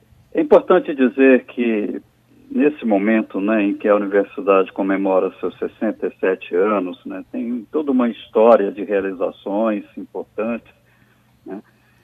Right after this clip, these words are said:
É uma pena que isso ocorra nessa situação, né, que a gente tá passando de pandemia, né, com mais de quatrocentas mortes registradas, né, enfim, toda uma situação que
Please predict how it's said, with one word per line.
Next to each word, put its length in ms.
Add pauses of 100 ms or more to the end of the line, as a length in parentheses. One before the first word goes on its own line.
(840)
É 420
uma 300
pena 420
que 180
isso 280
ocorra 420
nessa 480
situação, 640
né, 180
que 120
a 60
gente 280
tá 100
passando 540
de 100
pandemia, 720
né, 220
com 80
mais 260
de 60
quatrocentas 960 (580)
mortes 480
registradas, 920 (400)
né, 280
enfim, 340 (420)
toda 260
uma 200
situação 560
que 400